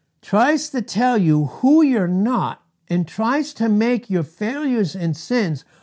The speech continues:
who you are, to give you to the excuse not to trust God, Jesus did away with that. Isn't that awesome?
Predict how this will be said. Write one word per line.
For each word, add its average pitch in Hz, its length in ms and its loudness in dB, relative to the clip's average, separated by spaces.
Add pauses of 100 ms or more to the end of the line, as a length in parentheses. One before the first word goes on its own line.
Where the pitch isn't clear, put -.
who 277 360 0
you 190 300 4
are, 170 560 0 (1400)
to 190 120 4
give 233 300 4
you 277 200 2
to 233 200 -2
the 190 300 2
excuse 185 760 0
not 202 240 -2
to 196 80 0
trust 202 420 -2
God, 165 500 0 (560)
Jesus 202 520 4
did 269 180 4
away 240 300 0
with 277 180 0
that. 120 300 -10 (1200)
Isn't 254 180 0
that 147 60 -4
awesome? 254 420 -4